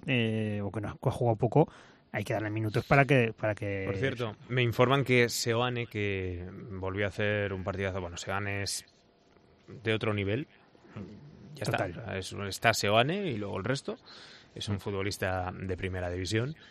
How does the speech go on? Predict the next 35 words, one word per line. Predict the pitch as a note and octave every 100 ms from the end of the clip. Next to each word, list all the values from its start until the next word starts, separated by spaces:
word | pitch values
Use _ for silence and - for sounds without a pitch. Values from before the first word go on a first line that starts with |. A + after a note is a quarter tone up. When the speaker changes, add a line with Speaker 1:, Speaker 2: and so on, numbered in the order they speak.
| - - -
Speaker 2:
que | G#2
el |
año | F#2+ F#2+
que | F2+
viene | G2+ G#2+
jugará | - D#3+ F#2
en | F2
primera | F2 F2 F2
división | G2 F#2+ A#2 C#3+ F#3+ - _ _ - _
y, | A2+ G#2+ G#2 F#2+ F2+ F#2+
y | G2+ G2+
que | - F2+
hay | F2+
que | - F#2+ F#2+ F#2
agradecerle, | F#2 G2 G2+ F#2+ F#2 G#2+ B2+
pues, | A2+ G#2 F#2 - - -
que | G2+
este | - G#2
último | G2+ F#2+ G#2 G#2
año | G#2 G#2
de | G#2 G2+
contrato | A2 G#2+ A2+ G#2+ A2
en | A2+
el | A2 G#2+ G#2+
Huesca | G#2 A2+ - B2+ C3 -
haya, | G#2+ A2 G#2+ G2+ G2+ G2 F#2 F2 - - - - - - -
eh, | A2 A2+ G2 G2
rendido | F#2+ A2 G#2 G#2 A2+ B2+ - - -
al | - A2+
nivel | A2+ A2+
que | G#2
lo | G2
ha | A#2+
hecho. | D#3+ E3+ D#3+ - - _
Son, | - C3 C#3+